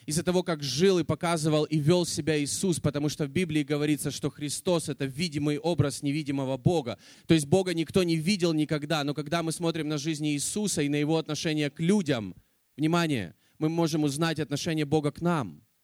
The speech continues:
И я хочу привести три примера по поводу жизни Иисуса Христа. И Иисус Христос, говорится в Библии, исцелял всех людей. Обрати внимание, что говорится в Матфея, двенадцатая глава, пятнадцатый стих. «И последовало за ним множество народа,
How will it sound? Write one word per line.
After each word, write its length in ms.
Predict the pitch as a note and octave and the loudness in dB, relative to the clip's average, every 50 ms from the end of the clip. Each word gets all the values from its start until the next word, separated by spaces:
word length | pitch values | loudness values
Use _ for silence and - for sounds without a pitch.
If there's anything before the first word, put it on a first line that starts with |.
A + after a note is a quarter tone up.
| _ _ _ _ _ _ _ _ _ _ _ _ _ - | _ _ _ _ _ _ _ _ _ _ _ _ _ 0
И 60 | D#3 | 0
я 100 | F3 F#3+ | 0 2
хочу 280 | F#3 G3+ F3+ G3+ G3+ | 0 -2 -2 -2 -2
привести 460 | F3 - F#3+ G3 F#3+ F#3 - - G#3+ F#3 | 2 2 0 2 2 -2 -2 -4 -4 -2
три 200 | - G#3 A3 G#3+ | 0 0 0 2
примера 560 | - G3+ G#3 G#3 G#3+ G#3+ G3+ F#3+ D#3 A#2 - - _ - | 2 0 0 2 0 0 0 0 -2 -2 -6 -10 _ -4
по 100 | E3+ F3 | -2 0
поводу 320 | F#3 G#3 G#3 G3+ F3+ F#3 F3+ - | 2 4 4 6 6 4 2 2
жизни 440 | D#3+ C#3 C#3+ G#3+ A3+ G#3+ F#3 G3 F3+ | -2 0 0 2 2 2 0 0 -2
Иисуса 340 | E3+ D#3+ - G#3 F3+ - E3+ | -2 -2 -2 -4 -4 -4 -6
Христа. 440 | - F3 E3+ D#3 - - G3 F3 E3 | -4 -4 -6 -4 -4 -4 -4 -4 -4
И 100 | - F3 F3+ | -4 -4 -4
Иисус 420 | F3 E3 - - A#3 A#3+ - - | -2 -2 -2 0 0 -2 -2 -2
Христос, 580 | - A3 G#3 G3 - - - A3 G3+ F#3 D#3 C#3+ | -4 -4 -4 -4 -4 -2 -2 0 0 0 0 -2
говорится 480 | D#3 E3+ E3 F3+ G#3 G3+ - - F#3 | -6 -6 -4 -4 -6 -6 -6 -6 -6
в 40 | E3 | -6
Библии, 440 | D#3+ G3+ G#3+ G3 F3+ F3+ D#3+ D#3+ D#3+ E3+ | -4 -4 -4 -2 -2 -2 -2 -2 -2 -6
исцелял 600 | F#3 E3 - - - F3+ F3 G3 G3 F#3 E3+ C3+ | -10 -10 -10 -6 -6 -4 -2 -2 -2 -2 -4 -6
всех 560 | - - - - - - F#3 F#3+ E3+ - - | -8 -8 -8 -6 -2 0 2 2 2 0 0
людей. 500 | D#3+ D3+ C3 C#3 A#2+ G2+ E2+ D2 - _ _ _ _ _ _ _ _ _ _ _ _ _ _ - | 0 0 2 2 0 0 -2 -6 -12 _ _ _ _ _ _ _ _ _ _ _ _ _ _ -10
Обрати 280 | - D3+ G3 G#3 B3+ | -2 -2 0 0 0
внимание, 380 | B3 A3+ A3+ A3 A3 G#3+ G#3 F3+ | -4 -2 -2 -2 -2 -2 -2 -4
что 140 | - - F#3+ | -4 -6 -4
говорится 340 | F#3 F#3+ F#3+ F#3+ - G#3 F3 | -2 -2 -2 -2 -2 -2 -2
в 20 | |
Матфея, 320 | F3 E3+ - - G#3+ G#3 | -2 -2 -2 -2 -2 -2
двенадцатая 480 | F#3 E3 F3 F#3+ F#3+ F#3+ F#3 - F#3+ F3 | 0 -2 -4 -2 -2 -4 -4 -4 -6 -2
глава, 320 | E3 E3+ E3+ F3+ F3+ E3 | -2 0 0 2 0 0
пятнадцатый 600 | - - - D#3 F3 F3 E3+ D#3 - - - D3 | -2 -6 -8 -4 -4 -4 -4 -4 -6 -4 -6 -6
стих. 320 | C#3 - - D#3+ C#3 A#2+ - | -6 -6 -4 -4 -4 -4 -4
«И 100 | - D3+ | -6 -2
последовало 580 | - F3 - - G#3 G#3+ G3 G3 F#3+ F3 E3 | -2 -2 -2 0 -4 -2 -2 0 0 0 0
за 140 | D3+ D3 E3 | 0 -2 -4
ним 160 | E3+ G3 G3 | -4 -2 -2
множество 640 | F3+ F3 F#3 G3 G#3 G#3+ F#3 F#3 D#3+ - - E3 E3 | -2 0 0 2 2 0 0 -2 -6 -8 -6 -6 -4
народа, 420 | D#3+ D#3+ E3 F#3+ G3+ G3 D#3+ D3 | -4 -2 0 0 0 0 -2 -4